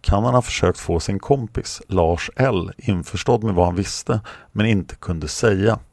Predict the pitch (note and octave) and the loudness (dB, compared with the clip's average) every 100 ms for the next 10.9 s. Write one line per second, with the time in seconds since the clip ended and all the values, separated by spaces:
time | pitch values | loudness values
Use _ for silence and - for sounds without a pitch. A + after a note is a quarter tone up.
0 | _ _ _ _ - - G#2+ - F#2+ B2+ | _ _ _ _ -12 0 2 2 2 4
1 | A#2+ - - F#2+ - F#2+ F#2+ A2+ G2+ E2+ | 2 0 -4 -4 0 0 0 2 2 2
2 | E2 E2 G2+ - F2 E2 - F2+ F2+ F2 | 0 0 -2 -2 -6 -4 0 0 0 -2
3 | F#2 F2 E2+ F#2 - F2 E2 - - - | -2 -2 2 0 0 -4 -4 -6 -16 -16
4 | - - E2+ - - - F2 - - - | -4 0 0 -4 -8 0 0 0 -2 0
5 | F2 E2 D#2+ - F2+ D#2 - - A#2+ A#2+ | 2 2 0 -2 -2 -2 -4 -2 0 0
6 | G#2 A2+ - _ _ - _ _ _ _ | -2 -6 -14 _ _ -20 _ _ _ _
7 | - - - - B2+ - A2 A#2+ C3+ - | -4 -2 -2 0 0 0 0 2 2 2
8 | F#2+ F2+ F2+ - F2 F2 F#2+ C3+ A2 F2 | 2 2 -2 -2 -2 0 0 0 2 2
9 | F2 F#2+ - F#2+ F2+ - F#2+ E2+ F#2 E2+ | 2 0 0 -4 -4 -4 -2 -2 -2 -2
10 | F#2+ G#2+ G#2+ F#2 - - F#2+ - | 0 0 0 -2 -4 -4 -6 -6